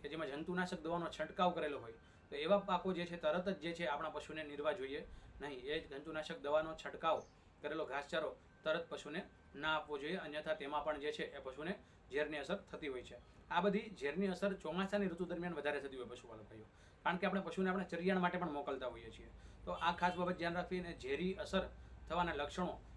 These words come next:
જેવા કે પશુ જે છે એ ચાલવામાં એને તકલીફ લાગે, પશુ જે છે ગોળ ગોળ ફરતું હોય એવું લાગે, પશુને મોઢામાંથી વધારે પ્રમાણમાં લાળ પડે, તો આવા બધા લક્ષણો દેખાય, કારણ કે પશુને પેટમાં દુખાવાની સમસ્યા હોય એવું લાગે, તો આ જે છે એ પશુને ખાસ કરીને ઝેરની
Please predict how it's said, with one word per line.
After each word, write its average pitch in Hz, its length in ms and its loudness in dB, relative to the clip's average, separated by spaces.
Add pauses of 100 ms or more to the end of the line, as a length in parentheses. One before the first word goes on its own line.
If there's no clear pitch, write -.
(100)
જેવા 160 200 2
કે 170 120 0
પશુ 156 280 -2
જે 170 160 0
છે 180 120 -2
એ 165 200 -6
ચાલવામાં 160 440 0
એને 160 100 -2
તકલીફ 165 340 -4
લાગે, 160 300 -2 (420)
પશુ 160 220 -2
જે 170 120 0
છે 175 100 0
ગોળ 139 240 4
ગોળ 156 200 2
ફરતું 165 300 -2
હોય 165 80 0
એવું 165 140 0
લાગે, 165 280 -2 (300)
પશુને 170 280 0
મોઢામાંથી 165 460 2
વધારે 156 220 2
પ્રમાણમાં 180 300 2
લાળ 143 280 8
પડે, - 260 -2 (400)
તો 175 60 0
આવા 160 300 4
બધા 202 200 8
લક્ષણો 180 380 2
દેખાય, 160 380 2 (500)
કારણ 175 180 2
કે 180 80 -8
પશુને 175 260 -2
પેટમાં 170 400 0
દુખાવાની 180 480 4
સમસ્યા 175 440 0
હોય 170 120 2
એવું 165 140 0
લાગે, 143 180 2 (440)
તો 196 380 2
આ 160 120 2
જે 165 180 -2
છે 170 140 -6
એ 165 280 -4
પશુને 160 420 -6
ખાસ 156 260 0
કરીને 160 260 -6
ઝેરની 151 420 -2